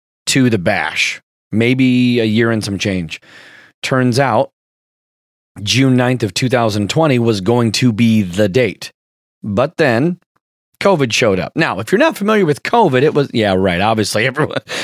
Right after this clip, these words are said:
everyone knows what covid was. And what started out as, you know, let's see what happens, turned into really making the right decisions in order to protect all of their friends and family. However, they were tired of waiting, and I don't blame them.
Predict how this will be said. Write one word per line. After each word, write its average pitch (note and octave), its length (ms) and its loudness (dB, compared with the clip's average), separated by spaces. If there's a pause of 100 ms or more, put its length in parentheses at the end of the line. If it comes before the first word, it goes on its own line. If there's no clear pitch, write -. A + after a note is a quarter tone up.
everyone D#3+ 400 2
knows C3+ 240 2
what G#2 160 -4
covid C3+ 380 2
was. E2 500 -4
And C#3+ 380 2
what C#3+ 340 0
started G#3 500 2
out E3 300 2
as, B2+ 680 0
you - 140 -4
know, G3 140 0
let's A3+ 200 2
see - 140 0
what G#3+ 160 4
happens, E3+ 720 0 (560)
turned E3 260 2
into C#3+ 680 2
really D#3 300 2
making C#3+ 440 2
the B2+ 80 2
right B2+ 220 0
decisions A2+ 560 0
in G#2 100 -2
order A2+ 180 0
to G2+ 120 -8
protect A2 400 -4
all G#2+ 160 2
of F2+ 100 -4
their A#2+ 160 2
friends G#2+ 380 -2
and F#2+ 140 -2
family. G2 420 -2
However, C3+ 680 0 (320)
they C3+ 320 0
were E3+ 180 2
tired D3 340 0
of B2+ 100 -2
waiting, C#3 400 2
and C#3 160 0
I A3+ 80 0
don't D#4 200 2
blame F3+ 300 2
them. G2+ 180 0